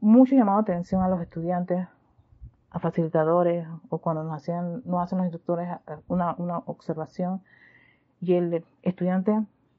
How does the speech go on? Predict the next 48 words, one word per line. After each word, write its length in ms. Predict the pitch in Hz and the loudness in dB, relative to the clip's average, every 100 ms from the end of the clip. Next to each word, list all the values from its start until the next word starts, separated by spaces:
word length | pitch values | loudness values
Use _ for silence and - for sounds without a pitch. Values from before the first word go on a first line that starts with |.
| _ _ | _ _
tiene 220 | 202 214 | 2 4
el 60 | 214 | 4
libre 200 | 233 254 | 6 8
albedrío 360 | 240 190 196 | 6 6 4
de 100 | 220 | 4
tomar 240 | 214 180 180 | 4 0 0
la 80 | 196 | -2
decisión 400 | 185 170 175 180 | -4 -6 -6 -4
si 160 | 170 | -8
quiere 280 | - 220 247 | -2 0 0
o 80 | 180 | -4
no 220 | 170 185 - _ _ | -4 -4 -8 _ _
hacer 220 | 170 170 | -8 -4
el 100 | 160 | -6
cambio. 340 | - 143 143 156 _ _ _ _ _ _ _ _ _ _ _ _ _ _ _ _ _ | -6 -8 -10 -14 _ _ _ _ _ _ _ _ _ _ _ _ _ _ _ _ _
Yo 120 | 175 | -6
me 100 | 175 | -2
quedé 280 | 170 165 180 | 0 0 0
y 40 | |
que, 260 | 180 160 160 | -2 -4 -4
o 80 | 160 | -4
sea 220 | - 208 | 0 0
que, 200 | 190 180 - | 0 -6 -4
<laughs> 120 | - | 0
aunque 240 | 185 185 - | 2 2 2
te 140 | 190 | 2
estén 200 | 185 196 | 4 2
haciendo 280 | 214 214 233 | 2 2 4
el 100 | 208 | 4
llamado 320 | 175 180 185 | 4 6 6
de 80 | 208 | 4
atención, 480 | - 180 196 208 - - - - - - | 0 -2 -2 -4 -4 -12 -20 -20 -20 -20
si 320 | - 190 180 _ | -2 -2 -2 _
uno 280 | - 370 269 | 8 10 12
no 120 | 254 | 12
quiere, 400 | 254 269 269 320 - - - - - | 10 8 8 6 -2 -14 -18 -20 6
no 380 | 220 285 403 403 | 12 12 12 8
tiene 340 | 320 277 196 | 8 10 10
la 120 | 180 | 6
voluntad 400 | 175 208 233 220 | 6 8 6 6
de 60 | 208 | 4
hacerlo, 500 | 196 254 254 269 285 285 _ - | 4 4 4 4 2 -2 _ -2
no 340 | 190 220 254 _ _ 180 | 2 2 0 _ _ 4
va 220 | 208 240 - | 4 2 -2
a 100 | 185 | -2
ocurrir 380 | 165 170 175 - | 0 0 0 -4
absolutamente 720 | 175 160 160 165 165 156 156 | -6 -6 -6 -6 -6 -8 -8
nada. 380 | 147 143 - | -6 -8 -12